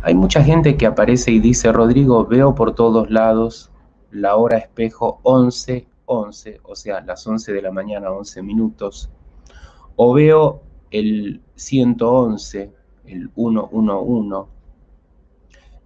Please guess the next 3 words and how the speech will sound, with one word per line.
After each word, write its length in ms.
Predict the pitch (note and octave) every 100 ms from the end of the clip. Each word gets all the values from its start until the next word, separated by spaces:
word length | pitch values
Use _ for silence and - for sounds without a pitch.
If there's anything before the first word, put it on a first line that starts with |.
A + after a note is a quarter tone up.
| _
¿Qué 120 | - C3
significa? 880 | B2 G#2+ F#2+ F#2+ F2+ E2+ - D#2+ - _ _ _ - _ -
Bueno, 360 | G#2+ F2 -